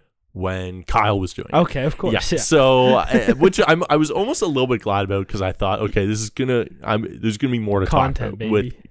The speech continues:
Speaker 1: Kyle."
Speaker 2: Yeah.
Speaker 1: I knew exactly who he was as soon as we walked in.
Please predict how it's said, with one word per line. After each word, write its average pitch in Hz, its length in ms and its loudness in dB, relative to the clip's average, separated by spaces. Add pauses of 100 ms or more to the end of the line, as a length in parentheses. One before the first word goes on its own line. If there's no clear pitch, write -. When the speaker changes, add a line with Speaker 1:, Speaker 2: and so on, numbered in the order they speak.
Speaker 1:
Kyle." - 340 -8 (100)
Speaker 2:
Yeah. 110 200 -10 (600)
Speaker 1:
I 123 180 2
knew 175 180 4
exactly 120 440 0
who 107 60 2
he 98 100 2
was 87 400 -2
as 87 160 -6
soon - 340 -2
as 123 100 0
we 127 80 4
walked 110 320 4
in. - 100 -6